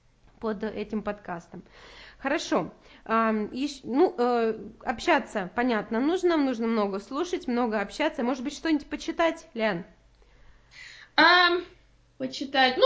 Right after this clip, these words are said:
Speaker 2: что-нибудь по своей теме всегда полезно
Speaker 1: Мгм.
Speaker 2: почитать, но я бы вот это чтение, вот, например,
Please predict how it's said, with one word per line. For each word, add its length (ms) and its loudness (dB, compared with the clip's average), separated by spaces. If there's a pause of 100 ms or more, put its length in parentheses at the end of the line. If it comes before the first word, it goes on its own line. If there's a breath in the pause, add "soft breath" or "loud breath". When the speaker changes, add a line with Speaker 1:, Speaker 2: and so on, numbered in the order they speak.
(200)
Speaker 2:
что-нибудь 380 4
по 80 0
своей 280 4
теме 240 2
всегда 260 4
полезно 600 2
Speaker 1:
Мгм. 140 -12
Speaker 2:
почитать, 520 2
но 240 4
я 400 2
бы 100 8
вот 140 2
это 180 -2
чтение, 460 4 (1160)
вот, 360 -2
например, 540 4